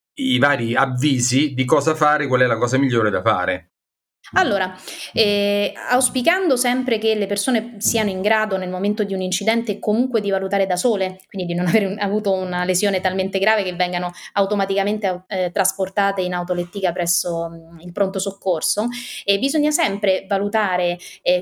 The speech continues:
Speaker 2: effettivamente come ci si sente, perché lì per lì, ehm, non si sente nulla. Il giorno dopo si cominciano ad avere dolori un po' da tutte le parti, soprattutto per il cosiddetto colpo di frusta. Allora, è molto importante se vengono, mm, se viene la polizia,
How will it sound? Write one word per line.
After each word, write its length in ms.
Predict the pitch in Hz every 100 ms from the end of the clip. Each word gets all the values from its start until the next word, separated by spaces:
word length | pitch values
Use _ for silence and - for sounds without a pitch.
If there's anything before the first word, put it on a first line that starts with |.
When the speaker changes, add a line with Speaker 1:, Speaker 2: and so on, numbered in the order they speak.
| 170
Speaker 2:
effettivamente 600 | 202 220 220 262 294 220
come 160 | 190
ci 120 | 185 185
si 100 | -
sente, 360 | 185 175 175
perché 240 | 185 185 214
lì 200 | 220 240
per 180 | 233 240
lì, 300 | 285 285 -
ehm, 800 | 190 196 190 185 190 185 185 180
non 160 | 180 196
si 120 | 208
sente 300 | 202 190 196 190
nulla. 280 | 170 170
Il 80 | 180
giorno 280 | 185 247 269
dopo 220 | 233 208 214
si 120 | 196
cominciano 380 | 185 180 190 185
ad 80 |
avere 220 | 180 185 180
dolori 340 | 185 190 185
un 100 | 175
po' 220 | 175 190 185 - -
da 100 | 190
tutte 240 | 190 185
le 80 | 185
parti, 260 | 202 202 180
soprattutto 480 | 180 175 233 240 202
per 120 | 185
il 100 | 180
cosiddetto 500 | 190 185 185 185 185
colpo 320 | - 202 -
di 120 | 185 180
frusta. 440 | 160 - - - - - - -
Allora, 280 | 240 220 190
è 20 |
molto 400 | 220 339 381 -
importante 720 | 202 202 190 - 254 294 302
se 140 | 285 190
vengono, 640 | 190 190 185 180 175 175
mm, 260 | 175 170 170
se 160 | -
viene 180 | 196 202
la 80 | 196
polizia, 160 | 190